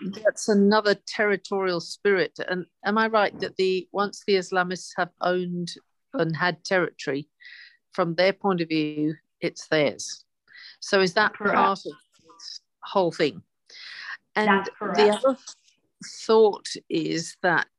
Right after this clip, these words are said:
Speaker 1: God was constantly speaking to his people Israel, wasn't he, about their compromise and worshipping Baal? And
Speaker 2: Yes.
Speaker 1: this is what's happening again. And I was just wondering whether there might be time for us to declare Psalm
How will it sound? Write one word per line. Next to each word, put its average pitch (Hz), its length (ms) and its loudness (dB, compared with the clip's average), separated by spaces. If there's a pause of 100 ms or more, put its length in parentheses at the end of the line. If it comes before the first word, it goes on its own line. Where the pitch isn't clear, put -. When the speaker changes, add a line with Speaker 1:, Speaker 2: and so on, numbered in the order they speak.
(120)
Speaker 1:
God 196 380 2
was 170 160 -4
constantly - 1300 -2 (260)
speaking 202 500 0
to 175 80 2
his 165 160 -4
people 170 320 -2
Israel, 160 340 0
wasn't 165 300 -6
he, 151 140 -2
about 151 280 0
their 147 180 -2
compromise 147 840 -4
and 151 120 -8
worshipping 160 500 0
Baal? 147 360 0 (1400)
And 170 100 2
Speaker 2:
Yes. - 80 2
Speaker 1:
this 190 180 -2
is 180 160 -4
what's - 300 -4
happening 147 480 -6 (140)
again. 151 560 2 (500)
And 190 180 2
I 202 80 6
was 208 100 0
just - 220 -6
wondering 196 380 -2
whether 185 400 -2
there 185 100 0
might 180 300 -4
be 185 100 -6
time 175 560 0
for - 160 -8
us 170 160 -6
to 170 140 -6
declare 170 480 -2
Psalm 170 440 0